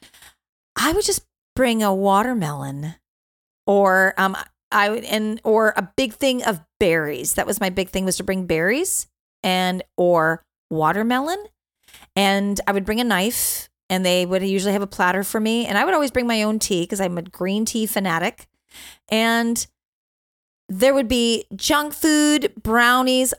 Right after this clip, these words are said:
a lot of meat, fried crap. They d-, sometimes have an open bar. And as soon as I would show up, which was always late, 'cause I always had U three, and sometimes I'd take U three in tow with me,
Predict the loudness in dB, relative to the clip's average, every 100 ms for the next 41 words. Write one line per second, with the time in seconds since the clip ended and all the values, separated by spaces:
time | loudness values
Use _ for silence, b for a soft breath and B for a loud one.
0 | -10 -8 -4 -2 0 0 -2 -2 -4 -6
1 | _ _ -12 -2 2 2 0 -6 0 2
2 | 4 4 2 _ -4 -4 -4 -4 -2 -2
3 | -2 0 -2 -4 0 2 2 0 0 2
4 | 4 4 2 -2 _ _ B B B _
5 | 0 0 0 0 0 0 0 0 0 0
6 | 2 2 0 -2 0 0 2 2 2 0
7 | 0 -4 -4 0 0 0 0 0 0 0
8 | 0 -2 -2 -2 -2 -2 -4 -4 -4 -2
9 | -2 -2 0 -2 -4 -6 -8